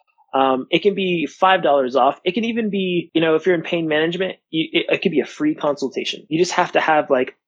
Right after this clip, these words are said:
a reason for someone to take action, respond. And I could go, like, on and on about the, the different direct response elements and, like, scarcity and urgency. And you're telling people, "Okay, this is available.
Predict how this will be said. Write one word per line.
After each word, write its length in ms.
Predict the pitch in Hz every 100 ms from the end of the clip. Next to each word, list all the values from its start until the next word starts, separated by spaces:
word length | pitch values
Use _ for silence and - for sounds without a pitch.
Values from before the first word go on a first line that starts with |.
| -
a 120 | 160
reason 600 | 147 135 165 143 107 214 - _
for 180 | - 143
someone 480 | - 147 143 139 139 -
to 420 | 156 135 123 123 123
take 240 | - 143 123
action, 500 | 131 - 139 131 -
respond. 760 | 135 135 - 139 131 131 135 - - - - -
And 80 |
I 60 | 160
could 100 | 156
go, 160 | 151 147
like, 220 | 135 - _
on 120 | 226
and 80 | 202
on 100 | 196
about 200 | 185 175
the, 140 | 160 -
the 140 | 151
different 420 | 139 135 175 180 156
direct 160 | 151
response 260 | 147 160 151
elements 440 | 139 143 143 139
and, 60 | 139
like, 120 | 127
scarcity 480 | - - 156 - 151
and 140 | 135
urgency. 640 | 143 147 147 - 147 143 127
And 140 | 135
you're 80 | 139
telling 260 | 131 139 139
people, 260 | 135 135 117
"Okay, 180 | 151
this 180 | 135 156
is 100 | 160
available. 640 | 156 147 143 143 139 135